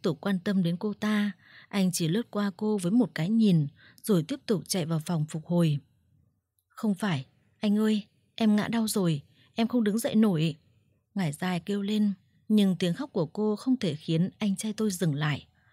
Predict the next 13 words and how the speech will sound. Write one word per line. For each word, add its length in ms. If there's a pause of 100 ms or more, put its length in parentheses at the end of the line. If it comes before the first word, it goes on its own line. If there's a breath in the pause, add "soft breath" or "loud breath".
(260 soft breath)
Đội 200
trưởng 340
Vương 240
lắc 200
đầu, 380 (140)
cúi 200
xuống 380
đỡ 200
cô 160
lên. 300 (1000)
"Ngải 180
Giai 280
à, 300